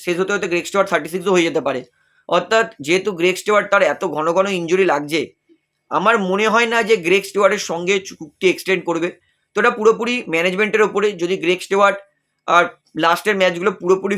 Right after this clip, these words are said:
ফিটভাবে খেলতে পারে, তাহলে maybe মোহনবাগান কন্ট্রাক্ট রিনিউ করলেও করতে পারে, কারণ আমরা জানি মোহনবাগান এমন একটা দল যেইখানে প্লেয়ার একটু খারাপ খেললেই মোহনবাগান ছেড়ে দেয়, তার বদলে নতুন প্লেয়ার নিয়ে আসে, এবং এই কারণেই কিন্তু মোহনবাগান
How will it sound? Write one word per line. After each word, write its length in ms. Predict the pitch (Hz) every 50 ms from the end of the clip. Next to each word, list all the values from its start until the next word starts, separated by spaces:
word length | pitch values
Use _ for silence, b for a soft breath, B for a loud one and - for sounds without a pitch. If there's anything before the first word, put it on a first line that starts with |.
| - -
ফিটভাবে 360 | - 202 185 165 190 196 202 196 -
খেলতে 260 | - 175 170 - 202 - 175
পারে, 200 | 175 202 226 185 127 - _ _ _ _ _ _ _ _ -
তাহলে 240 | 156 165 185 196 208 190 190
maybe 200 | 190 190 190 214 208 - - - 156
মোহনবাগান 440 | 160 180 190 190 190 190 202 196 190 -
কন্ট্রাক্ট 360 | 156 160 165 156 185 196 175 165 151
রিনিউ 220 | 160 165 180 190 190 190 -
করলেও 240 | 170 160 165 190 190 190
করতে 200 | 190 185 - 185 170
পারে, 200 | 170 175 175 - - - _ _ _ _ _ _ _ _ -
কারণ 180 | 196 233 247 247 - - _ _
আমরা 240 | 156 180 196 226 240 180 190
জানি 160 | 196 208 208 185 170
মোহনবাগান 480 | 156 180 196 202 196 202 196 208 208 180 151
এমন 120 | 165 185 196
একটা 220 | 202 202 - 220
দল 200 | 196 185 180 180 180 170 - _
যেইখানে 380 | 135 139 175 170 170 202 196 202 190 - _
প্লেয়ার 320 | 175 175 190 196 202 202 - - _ _ _ _ _ _ _ _ _
একটু 300 | - 180 196 196 - - 240
খারাপ 260 | - - 185 196 202 202 -
খেললেই 240 | 214 202 208 214 190 175
মোহনবাগান 440 | 165 170 180 185 180 190 190 202 190 -
ছেড়ে 200 | - - 175 180 170 185
দেয়, 120 | 190 - - -
তার 140 | - 156 160 165
বদলে 200 | 175 185 202 190
নতুন 240 | 180 160 175 170 156 -
প্লেয়ার 200 | 160 160 156 147
নিয়ে 160 | 143 143 139 131
আসে, 120 | 139 120 - - _ _ _ _ _ _ -
এবং 160 | 170 180 208 202 196
এই 120 | 208 226 196 - -
কারণেই 300 | 170 170 196 214 233 226 190
কিন্তু 160 | 220 208 196 208 180
মোহনবাগান 420 | 165 165 175 175 175 180 175 185